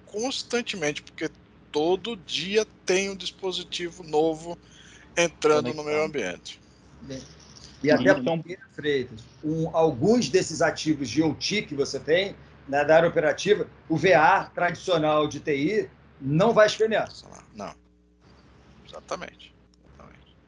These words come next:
Speaker 2: E aí um, é, é um ponto que eu ia até comentar, né? A gente fala muito de redução de custo, o time interno executando e tudo mais, é, e, enfim, o, o Luiz já respondeu aí, que é o, o diferencial de ter isso, né, Luiz?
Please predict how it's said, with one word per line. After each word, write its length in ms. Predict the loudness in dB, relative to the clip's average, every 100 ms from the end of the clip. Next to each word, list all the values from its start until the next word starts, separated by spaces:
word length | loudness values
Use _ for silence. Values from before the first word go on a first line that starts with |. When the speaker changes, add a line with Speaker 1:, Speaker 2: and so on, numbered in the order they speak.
| _ -20 -20 -20 -12
Speaker 2:
E 120 | 0
aí 220 | 2 2 2
um, 280 | 0 2
é, 220 | 2 2 2
é 40 |
um 140 | -2 0
ponto 260 | 0 -2
que 80 | 2
eu 40 | 2
ia 60 |
até 220 | 4 2
comentar, 480 | 2 0 0 2 2
né? 260 | 0 -4 -6
A 40 |
gente 160 | -10 -4
fala 160 | -2 0
muito 200 | -2 -4
de 60 | -2
redução 340 | -2 -2 -6
de 100 | -6
custo, 480 | -4 0 2 0 -8
o 20 |
time 280 | -8 -6 -4
interno 340 | 4 4 4
executando 720 | 0 -2 -4 -6 -2 -2 -2
e 40 | -4
tudo 240 | -6 -2
mais, 320 | 0 0 0 -4 _ _ _
é, 440 | -2 0 2 0 -2
e, 340 | 0 0 -2
enfim, 360 | -4 -4 -4 -8
o, 200 | -12 -8
o 40 | -8
Luiz 260 | -2 0 2
já 100 | 2
respondeu 560 | 0 0 0 2 4
aí, 320 | 4 4 0 -6 _ _ 0
que 160 | 4
é 200 | 6 6
o, 320 | 6 6 4
o 80 | 0
diferencial 540 | -2 -2 -2 2 4 4
de 100 | 2
ter 160 | 4
isso, 260 | 4 2 -2
né, 140 | -4
Luiz? 280 | -4 -4